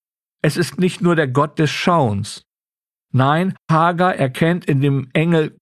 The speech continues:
Gott selbst, Jahwe, der "Ich bin da", so gibt er sich später dem Mose zu erkennen. Und auch für uns heute,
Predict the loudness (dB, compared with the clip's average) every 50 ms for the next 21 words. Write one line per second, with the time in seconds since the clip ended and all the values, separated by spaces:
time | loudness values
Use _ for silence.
0 | _ -2 0 0 0 -2 -6 -6 -2 0 0 2 2 2 0 -2 -4 -12 -20 -20
1 | -20 _ _ _ _ _ _ _ _ _ -4 -2 0 0 2 2 2 0 0 0
2 | 0 0 -2 -2 -4 -10 _ _ _ _ _ _ _ _ 0 0 2 2 2 -2
3 | -4 -8 -14 _ _ _ 0 0 0 -2 -2 -2 0 0 0 -2 -2 0 0 0
4 | 2 2 0 0 -2 -4 -8 _ _ _ _ -2 0 2 2 2 2 0 -2 -6
5 | -12 _ _ _ _ -4 -4 -4 -4 -4 -2 0 0 0 0 0 -2 -2 -2 -4
6 | -6 -2 0 0 0 2 0 0 2 2 2 2 2 2 2 2 2 2 2 0
7 | 0 -2 -2 -4 -2 -2 -2 -4 -2 -2 0 0 2 2 0 0 -2 -6 -12 _
8 | _ _ _ _ _ _ _ _ _ -2 0 2 0 0 0 0 -2 -2 -2 0
9 | 0 0 -2 0 -4 -4 -2 0 0 2 0 0 -2 -6 -10 -10